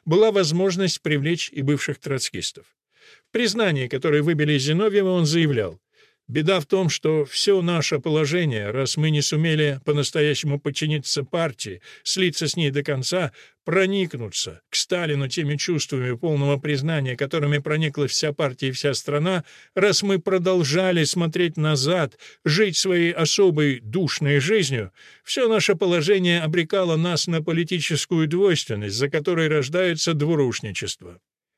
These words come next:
К июню тысяча девятьсот тридцать пятого года генеральный комиссар госбезопасности Ежов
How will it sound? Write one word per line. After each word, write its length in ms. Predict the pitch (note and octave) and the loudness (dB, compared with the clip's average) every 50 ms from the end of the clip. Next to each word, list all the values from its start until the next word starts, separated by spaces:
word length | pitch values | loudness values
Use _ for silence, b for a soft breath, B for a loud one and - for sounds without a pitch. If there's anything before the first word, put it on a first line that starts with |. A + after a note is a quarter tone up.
| _ _ _ _ _ _ _ _ _ _ _ _ - | _ _ _ _ _ _ _ _ _ _ _ _ -2
К 60 | - | 0
июню 300 | D#3+ G3+ C4 B3+ B3+ B3 | 2 2 2 2 0 0
тысяча 340 | - A#3 A3+ - - - G#3 | 0 0 0 0 0 0 2
девятьсот 400 | F3 F#3 G3 F3+ - - G#3 E3 | 2 2 2 2 2 0 0 2
тридцать 400 | - G3 G3 D#3+ - - E3+ D3 | 2 0 0 0 0 -2 -2 -2
пятого 460 | _ - E3+ C#3+ B2+ - C3 A#2+ C3+ B2+ | _ 0 0 0 0 -2 -2 -2 -2 0
года 300 | B2+ E3+ F3+ F3 F#3 E3+ | 2 2 4 4 2 2
генеральный 560 | D#3 E3+ D#3+ D#3+ D#3 E3+ F3 E3 E3 E3 D3 | 2 2 2 2 2 2 2 2 2 2 2
комиссар 520 | - E3 D#3+ E3 D#3 - - D#3 A#2+ G#2+ | 0 0 2 2 0 0 0 0 -2 -2
госбезопасности 1040 | F#2+ A2 A#2 A2 G2+ A2+ A#2+ G#2+ B2+ B2+ A#2+ - C#3+ B2 - - C3 A2+ - - C#3 | -2 -4 -4 -4 -2 -4 -4 -2 -2 -2 -2 -2 -4 -2 -2 -4 -4 -4 -4 -4 -4
Ежов 540 | B2+ B2 C3 B2+ D3+ F#3+ G#3 G3+ - - | -4 -2 -2 0 0 2 0 0 -2 -6